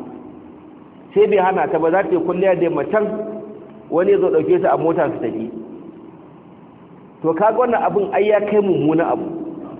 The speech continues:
Mummuna ne, to, suka ce ai misalin haka in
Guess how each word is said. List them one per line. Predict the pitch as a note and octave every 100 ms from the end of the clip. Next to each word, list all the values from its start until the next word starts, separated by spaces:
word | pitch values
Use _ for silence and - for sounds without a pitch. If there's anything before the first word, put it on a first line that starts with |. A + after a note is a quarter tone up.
| - - - C#3
Mummuna | D#3+ E3+ G#3+ A3+ A3
ne, | F3+ -
to, | F3
suka | - F#3+ G3+
ce | F#3+ F3+
ai | F#3+ G#3
misalin | F3+ E3+ F#3 F#3 E3
haka | F3 F3
in | F#3+ G3